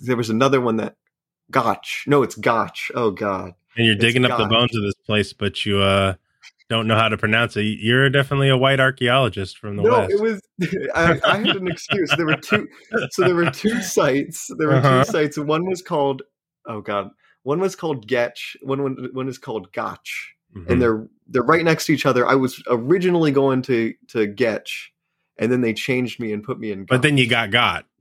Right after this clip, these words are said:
Speaker 1: And then I got Gotch. And
Speaker 2: Yeah,
Speaker 1: the thing
Speaker 2: you got
Speaker 1: is with
Speaker 2: Gotch.
Speaker 1: Gotch, Go-, the word Gotch is really close to the Polish, Polish word for, um,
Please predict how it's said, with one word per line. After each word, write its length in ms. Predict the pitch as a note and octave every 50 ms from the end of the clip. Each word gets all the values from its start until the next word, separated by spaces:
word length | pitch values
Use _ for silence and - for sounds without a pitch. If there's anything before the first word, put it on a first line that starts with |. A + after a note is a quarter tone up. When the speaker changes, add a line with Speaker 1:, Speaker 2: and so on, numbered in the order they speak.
| - - - _ _ _ -
Speaker 1:
And 100 | B2 C#3+
then 80 | D3+
I 40 | D3+
got 280 | C3+ D3+ C#3+ A#2 G#2+ G#2+
Gotch. 520 | C#3 C3+ B2+ A2 F2+ - - - - _
And 160 | - D#3 D3+ A2+
Speaker 2:
Yeah, 100 | G2+ F2+
Speaker 1:
the 60 | -
thing 120 | G2+ G2+ G2+
Speaker 2:
you 40 | G2
got 40 | G2
Speaker 1:
is 80 | F#2+
with 200 | G2 F#2 F2+ F2
Speaker 2:
Gotch. 80 | - C#3+
Speaker 1:
Gotch, 440 | D3 C3 G#2+ G#2 - - - - - _ _ _ _ _ _ - - A#2
Go-, 180 | D3 C#3+ -
the 120 | C3+ C3+ C3+
word 280 | C#3+ E3+ F3 E3 B2
Gotch 480 | G#2 - A2 A#2+ D3+ F#3+ G3+ - - - - -
is 240 | C3 B2+ A#2 A2
really 360 | A2 G#2+ A#2 D3 D#3+ E3+ E3+ E3
close 400 | E3 - C#3+ C3+ C#3 - - -
to 60 | A#2
the 80 | A2
Polish, 460 | G#2 - - B2+ C3 C3+ C3+ - - A#2 A2 - - -
Polish 340 | - C#3+ C#3 C#3+ C#3+ C#3 -
word 260 | A2 A2+ A#2+ B2+ B2
for, 260 | - - A#2+ A2 G#2 G#2
um, 440 | G#2 G2+ G2 G2 F#2+ F#2+ F#2+ F#2